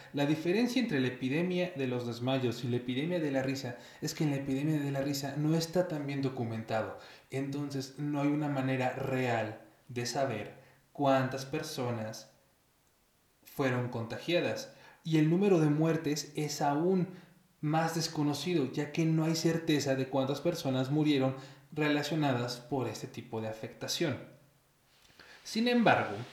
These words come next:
tengo que decir esto. La siguiente epidemia que viene es de mis favoritas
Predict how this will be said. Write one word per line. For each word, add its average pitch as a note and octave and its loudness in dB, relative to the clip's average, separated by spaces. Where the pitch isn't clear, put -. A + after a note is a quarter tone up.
tengo A3 4
que G3 6
decir F#3 6
esto. F#3+ 0
La E3+ 8
siguiente G3+ 2
epidemia C3+ 2
que C3 -4
viene C3+ 2
es D3 0
de F#3+ 4
mis E3+ 4
favoritas A2 -4